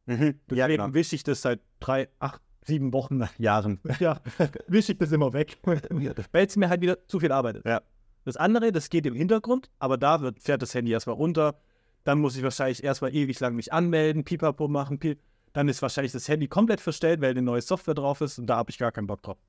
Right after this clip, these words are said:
Speaker 2: Deswegen nehme ich wieder den wenigen Widerstand und sag, "Fick dich."
Speaker 1: Da bin ich auch immer voll so, äh, weißt du, wenn ich am Handy ja grad dran bin, dann möchte ich auch irgendwas machen. Das heißt, ich hab keine Zeit, um jetzt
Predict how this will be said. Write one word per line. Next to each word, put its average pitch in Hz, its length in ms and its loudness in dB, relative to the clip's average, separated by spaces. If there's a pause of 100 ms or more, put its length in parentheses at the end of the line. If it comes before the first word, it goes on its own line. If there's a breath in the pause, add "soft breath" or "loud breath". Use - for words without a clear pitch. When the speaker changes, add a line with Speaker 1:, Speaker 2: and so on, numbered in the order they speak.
(260)
Speaker 2:
Deswegen 175 420 4
nehme 165 180 4
ich 151 80 -4
wieder 143 180 4
den 117 240 0 (380)
wenigen 131 420 2
Widerstand 247 580 0 (540)
und 208 100 -4
sag, 143 160 2 (120)
"Fick - 200 -10
dich." - 240 -12 (200)
Speaker 1:
Da 120 100 2
bin 120 140 2
ich 110 80 4
auch 113 100 4
immer 113 160 4
voll 107 240 0
so, 107 180 0
äh, 101 300 -2
weißt 110 300 -2
du, 117 60 -2
wenn 117 40 2
ich - 220 -6 (100)
am 110 140 -2
Handy 135 240 2
ja 113 120 2
grad 107 300 -4 (120)
dran 113 360 0
bin, 95 240 -2 (260)
dann 117 120 0
möchte 127 140 2
ich 123 80 2
auch 127 100 2
irgendwas 127 320 -2
machen. 117 400 -2 (180)
Das - 160 -10
heißt, 123 140 0
ich 131 60 -4
hab 117 100 -4
keine 123 220 0
Zeit, - 300 0
um 110 140 2
jetzt - 380 -4